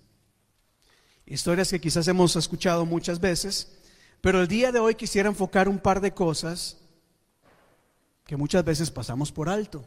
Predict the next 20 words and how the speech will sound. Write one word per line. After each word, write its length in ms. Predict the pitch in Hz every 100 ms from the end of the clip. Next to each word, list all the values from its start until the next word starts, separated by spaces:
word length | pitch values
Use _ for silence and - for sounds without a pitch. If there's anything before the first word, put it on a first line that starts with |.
| - _ _ _ _ _ _ _ _ _ _ _ - - -
A 60 |
veces 240 | 135 156 175
nos 180 | 180
emocionamos 680 | 165 160 143 143 160 175 170
en 100 | 165
la 100 | 147
historia 580 | 139 - 190 190 156 156 - - _ _
y 100 | 165
descuidamos 840 | 151 147 - 151 165 190 208 208 -
algunos 400 | 160 143 165 180
detalles 480 | 156 143 156 170 165
importantes 720 | 151 147 131 - 202 214 151
que 100 | -
suceden. 540 | 117 131 170 214 180 143 - _ _ _ _ _ _ _ _ -
Y 120 | -
el 80 | 175
día 240 | 175 254 254
de 80 |
hoy 180 | 226 226
quisiera, 800 | 233 208 - 196 196 196 196 -